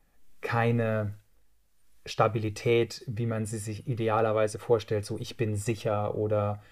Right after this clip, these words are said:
"ich hab meinen festen Job und ich kann", weil was bedeutet das? Das bedeutet, dass man dumme Entscheidungen für die Zukunft trifft, sowas wie, "Na ja, dann mach ich halt diesen Kredit, weil ich bin ja stabil.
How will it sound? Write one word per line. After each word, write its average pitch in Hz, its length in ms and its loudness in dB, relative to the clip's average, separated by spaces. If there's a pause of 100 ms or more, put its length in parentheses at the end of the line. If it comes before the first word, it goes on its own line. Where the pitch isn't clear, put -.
(260)
"ich - 180 -8
hab 110 160 0
meinen 107 300 0
festen 110 460 -4
Job 113 320 2
und 107 160 -4
ich 107 160 -10
kann", 107 440 -6 (180)
weil 123 100 -2
was 123 120 0
bedeutet 135 420 4
das? - 140 -4
Das - 120 -12
bedeutet, 123 600 2 (260)
dass 120 160 0
man 117 220 -2
dumme 135 220 4
Entscheidungen 117 540 -2
für 107 100 -8
die 104 80 -4
Zukunft - 440 -6
trifft, 104 240 -8
sowas 104 340 0
wie, 104 160 -2
"Na 110 120 2
ja, 113 80 2
dann 107 120 0
mach 113 160 -4
ich - 100 -12
halt 107 100 -4
diesen 104 180 -6
Kredit, - 300 -2
weil 107 120 2
ich 107 140 -6
bin 113 140 4
ja 107 140 0
stabil. 101 520 -2